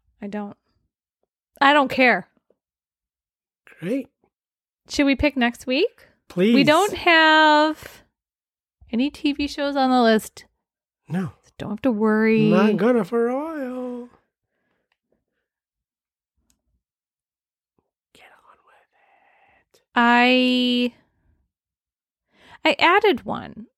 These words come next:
Speaker 1: 'cause I found one in, um, on our shelf that I had never added.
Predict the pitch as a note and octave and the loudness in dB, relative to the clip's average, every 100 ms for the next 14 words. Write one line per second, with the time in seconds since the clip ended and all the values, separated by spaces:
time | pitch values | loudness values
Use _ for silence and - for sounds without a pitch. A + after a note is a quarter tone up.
0 | _ - C4+ C4+ D4+ D#4 D#4 C#4 C4 B3 | _ -2 0 0 0 0 0 0 2 0
1 | A#3+ A3 G#3+ G3+ G3+ G3 _ _ _ _ | 0 0 0 -4 -6 -10 _ _ _ _
2 | _ _ _ A3+ G#3+ G#3 - G3+ E3 - | _ _ _ -2 0 0 0 -2 -2 -14
3 | - _ _ _ _ _ _ _ _ _ | -20 _ _ _ _ _ _ _ _ _
4 | _ _ _ _ G#3+ G#3 G3+ G3 F#3+ F#3+ | _ _ _ _ 0 0 0 -2 -6 -10
5 | B3 A#3 G#3 - | -12 -12 -12 -14